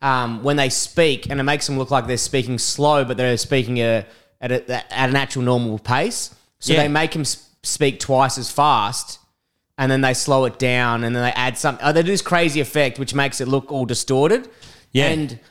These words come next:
Speaker 1: that's a, that's, so when you're young, you think it's funny, but then you, like, look at it with older eyes, you're like, "Oh man, he's hitting his fucking misses. That's crook."
Speaker 2: Yeah,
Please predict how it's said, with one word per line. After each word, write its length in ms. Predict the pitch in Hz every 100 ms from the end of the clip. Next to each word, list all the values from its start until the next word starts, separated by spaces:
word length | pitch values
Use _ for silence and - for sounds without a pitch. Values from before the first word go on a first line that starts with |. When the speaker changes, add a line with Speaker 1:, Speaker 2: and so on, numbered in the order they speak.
| _
Speaker 1:
that's 240 | 151 208
a, 180 | 269 220 147
that's, 260 | 196 214 - 143 151
so 160 | 190
when 260 | 165 156 220
you're 80 | 180
young, 280 | 160 151 139
you 60 |
think 160 | 123 139
it's 140 | 123
funny, 600 | - 151 170 147 110 107 117 - -
but 80 |
then 120 | 160 180
you, 100 | 165
like, 180 | 147 143
look 160 | 160
at 60 | 165
it 100 | 147
with 140 | 127
older 320 | 135 135 131
eyes, 220 | 123 120 110
you're 80 | 117
like, 140 | 107
"Oh 120 | 135
man, 200 | 120 107
he's 120 | 104
hitting 140 | 127 92
his 120 | 98
fucking 300 | 107 98 95
misses. 300 | 113 110 110
That's 180 | 104 -
crook." 300 | - 123
Speaker 2:
Yeah, 80 | 120